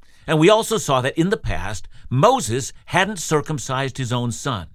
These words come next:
That was an offense to God. And after Moses was severely dealt with, he did comply. But now Moses said, "The problem lies with me.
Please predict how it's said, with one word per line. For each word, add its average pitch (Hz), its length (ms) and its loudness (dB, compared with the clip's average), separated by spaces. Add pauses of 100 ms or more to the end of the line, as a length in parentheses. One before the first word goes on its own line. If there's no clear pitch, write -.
(260)
That 131 360 -2
was 139 160 0
an 127 100 2
offense 120 380 -4
to 120 100 -4
God. 123 400 0 (300)
And 110 100 -2
after 180 260 2
Moses 175 520 4
was 147 160 -2
severely 226 460 4
dealt 202 360 2
with, 110 300 -2 (200)
he 123 160 -4
did 127 220 -2
comply. 131 640 -2 (480)
But 127 100 0
now 202 200 6
Moses 135 400 2
said, 135 200 -2
"The 123 60 0
problem 214 560 4
lies 160 340 0
with 143 160 -4
me. 127 220 -2